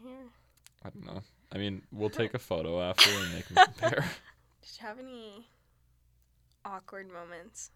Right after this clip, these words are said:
Speaker 1: where people started talking to you about your mom or something,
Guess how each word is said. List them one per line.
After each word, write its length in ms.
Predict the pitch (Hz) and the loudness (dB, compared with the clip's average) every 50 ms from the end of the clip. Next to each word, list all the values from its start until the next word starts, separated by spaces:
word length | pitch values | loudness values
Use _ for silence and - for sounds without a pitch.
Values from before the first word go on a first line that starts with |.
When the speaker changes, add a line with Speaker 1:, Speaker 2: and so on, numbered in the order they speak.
| - _ _ _ _ - - - _ _ _ _ _ _ _ _ _ _ _ - - - _ | -20 _ _ _ _ -20 -20 -20 _ _ _ _ _ _ _ _ _ _ _ -20 -20 -20 _
Speaker 1:
where 160 | - 208 185 190 | -14 -14 -12 -14
people 640 | - - 202 196 - - 170 143 135 135 147 233 233 _ _ _ _ _ _ _ _ _ _ _ _ _ _ _ 285 - | -14 -16 -20 -18 -14 -12 -10 -8 -8 -10 -12 -12 -16 _ _ _ _ _ _ _ _ _ _ _ _ _ _ _ -16 -14
started 420 | - - - 233 190 180 175 151 | -12 -12 -10 -12 -12 -12 -12 -12
talking 400 | - 220 185 175 196 - 214 202 | -12 -10 -10 -12 -12 -14 -18 -20
to 40 | 202 | -18
you 300 | 208 208 202 202 208 214 214 - - _ _ _ - - - - - - - - - - - - - - - - - | -18 -18 -18 -18 -20 -20 -20 -20 -20 _ _ _ -20 -20 -20 -20 -20 -20 -20 -20 -20 -20 -20 -20 -20 -20 -20 -20 -18
about 280 | 233 220 202 190 196 | -16 -14 -14 -14 -14
your 100 | 214 208 | -16 -16
mom 380 | 208 208 202 202 202 202 208 208 | -16 -16 -16 -16 -16 -16 -16 -16
or 60 | 214 | -16
something, 500 | - 226 214 214 226 226 220 220 233 220 | -16 -16 -16 -16 -16 -18 -18 -18 -18 -20